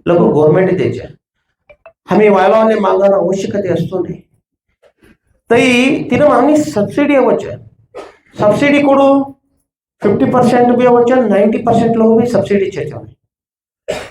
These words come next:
फिफ्टी परसेंट ती नाइंटी परसेंट लोग सब्सिडी चे। तौ ही के ना, हमने होराट करानो लई आवश्यकता छे कम बोलकर हमें होराट करता छे।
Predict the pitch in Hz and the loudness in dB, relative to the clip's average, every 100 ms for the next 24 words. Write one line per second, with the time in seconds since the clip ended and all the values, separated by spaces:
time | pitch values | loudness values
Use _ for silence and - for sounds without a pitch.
0 | - 190 170 254 247 214 220 208 - 247 | -2 0 2 0 0 2 2 0 0 0
1 | 160 - - _ - 160 170 196 - - | 2 0 -4 _ -10 -2 0 2 0 0
2 | 226 226 226 220 208 226 - - 185 156 | 0 0 0 0 0 0 0 -2 -2 -4
3 | - - - _ _ _ - 202 240 233 | -6 -14 -20 _ _ _ -2 0 2 2
4 | 240 226 160 170 - _ _ 202 208 240 | 0 0 0 -4 -8 _ _ -2 0 2
5 | 240 226 175 214 247 247 226 208 208 226 | 2 2 2 2 2 0 0 2 2 0
6 | 226 _ - 214 226 156 196 170 - 190 | -4 _ -2 0 2 2 2 0 0 0
7 | 170 170 190 196 185 160 165 196 185 151 | -2 -2 0 0 0 0 0 0 0 0
8 | 131 143 165 160 156 - 147 107 | 0 0 2 0 -2 -2 -4 -6